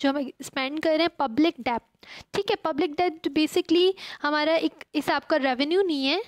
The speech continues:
ठीक है, क्योंकि ये हमने, अ, हम किसी से उधार लिया है, ठीक है, ये हमें उनको वापस करना है, जबकि रेवेन्यू होता तो रेवेन्यू हम वापस नहीं करते।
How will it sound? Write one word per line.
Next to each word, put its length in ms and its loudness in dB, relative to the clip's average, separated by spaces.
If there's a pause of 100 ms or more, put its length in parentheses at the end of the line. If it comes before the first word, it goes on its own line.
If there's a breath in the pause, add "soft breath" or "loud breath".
(180 loud breath)
ठीक 180 0
है, 60 2
क्योंकि 260 -4
ये 200 2
हमने, 400 0 (460 loud breath)
अ, 340 0 (240)
हम 140 -2
किसी 280 0
से 120 -2
उधार 480 0
लिया 320 2
है, 100 -2
ठीक 220 -2
है, 60 2
ये 180 4
हमें 180 0
उनको 260 -2
वापस 400 0
करना 240 -2
है, 60 0
जबकि 280 0
रेवेन्यू 440 0
होता 240 2
तो 120 2
रेवेन्यू 400 0
हम 180 0
वापस 400 0
नहीं 240 -4
करते। 400 2